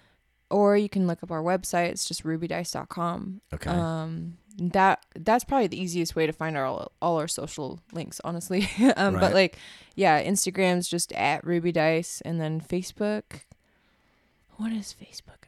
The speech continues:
Speaker 1: I think I had to go Ruby Dice Music or something. But, like, you know, just any, it, just search it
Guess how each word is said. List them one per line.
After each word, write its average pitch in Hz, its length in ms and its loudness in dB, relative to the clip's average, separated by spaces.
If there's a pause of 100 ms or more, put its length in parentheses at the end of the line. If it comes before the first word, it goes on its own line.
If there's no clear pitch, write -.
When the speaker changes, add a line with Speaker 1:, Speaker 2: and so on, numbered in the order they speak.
Speaker 1:
I - 60 -20
think 202 220 -8
I 202 40 -6
had 185 180 -8
to - 80 -14
go 175 180 -8
Ruby 170 260 -8
Dice 170 320 -10
Music 165 540 -10
or - 40 -12
something. 175 320 -6
But, 196 180 4
like, 190 260 0
you 208 160 -2
know, 180 220 -2
just 220 280 -6
any, 240 360 0
it, 196 240 -4
just 247 220 -2
search 156 280 -4
it - 180 -4